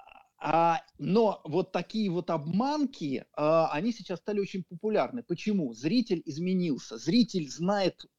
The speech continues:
всё лучше нас. Ты не успел ему представить героя, он уже примерно понимает, какие у него могут быть истории, что с ним может произойти. И в этом смысле современный сценарист, он должен постоянно,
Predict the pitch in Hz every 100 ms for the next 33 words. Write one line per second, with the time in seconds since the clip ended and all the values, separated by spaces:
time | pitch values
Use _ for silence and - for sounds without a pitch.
0 | _ - - - 226 196 214 180 - 185
1 | 180 131 - - - - _ 185 208 196
2 | - 226 208 202 208 180 196 - 214 196
3 | 175 226 294 226 190 175 185 196 220 208
4 | 190 160 185 196 240 220 - 165 - 220
5 | 202 180 170 170 185 185 165 156 160 170
6 | - - 247 220 156 - 190 - 175 175
7 | 160 - 165 165 156 175 - - - -
8 | - _ 180 160 226 208 190 - 196 240
9 | 226 196 170 135 - 160 175 180 165 -
10 | 185 165 190 247 - 156 180 160 143 160
11 | - - 160 170 240 240 233 226